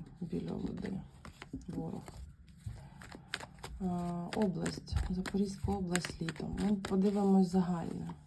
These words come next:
Бо якщо ми зараз почнемо рух на фронтах, фронт ми подивимось окремо. Запоріжжя літо. Таке відчуття, що у нас командування у відпустку піде. Тому що, ну, насправді, е, як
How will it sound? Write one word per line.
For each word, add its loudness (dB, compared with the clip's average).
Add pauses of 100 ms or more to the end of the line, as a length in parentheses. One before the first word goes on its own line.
(1200)
Бо 0
якщо 0
ми 10
зараз 6
почнемо 4
рух 2
на 4
фронтах, 2 (120)
фронт 0
ми 2
подивимось -2
окремо. -2 (1400)
Запоріжжя 4
літо. 0
Таке 2
відчуття, 2
що 0
у 8
нас 2
командування 6
у 4
відпустку -2
піде. -6 (160)
Тому 4
що, 0
ну, 8
насправді, 6 (760)
е, -2 (420)
як 10